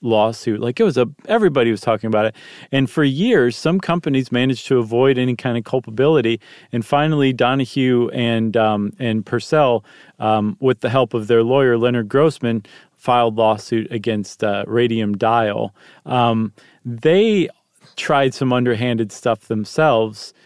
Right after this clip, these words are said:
in addition to the whole autopsy thing. But once they were found out, they, they decided to shut down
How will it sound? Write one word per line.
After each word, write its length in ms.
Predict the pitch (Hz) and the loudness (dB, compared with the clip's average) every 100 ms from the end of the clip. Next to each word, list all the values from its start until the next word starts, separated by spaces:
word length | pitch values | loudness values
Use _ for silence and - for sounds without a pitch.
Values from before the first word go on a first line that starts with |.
| _ - | _ -4
in 100 | 120 | -2
addition 420 | 110 156 - 117 | 0 -2 -2 -4
to 120 | 123 | -2
the 100 | 110 | 0
whole 200 | 117 117 | 2 2
autopsy 640 | 120 139 131 110 104 - 104 | 0 -2 0 -4 -4 -6 -4
thing. 260 | 117 113 | -2 -2
But 200 | 113 117 | 0 0
once 280 | 120 143 143 | 0 -2 0
they 140 | 139 | 2
were 140 | 120 113 | 2 0
found 260 | 151 143 | 0 2
out, 220 | 175 160 - - _ 156 | 2 0 -2 -18 _ 2
they, 240 | 156 147 - | 2 0 -2
they 160 | 151 156 | 0 2
decided 440 | 151 - 160 139 | 2 0 0 0
to 340 | 139 135 - - | -4 -4 -8 -12
shut 300 | - 180 165 | 0 0 2
down 440 | 151 131 120 123 | 0 2 0 -4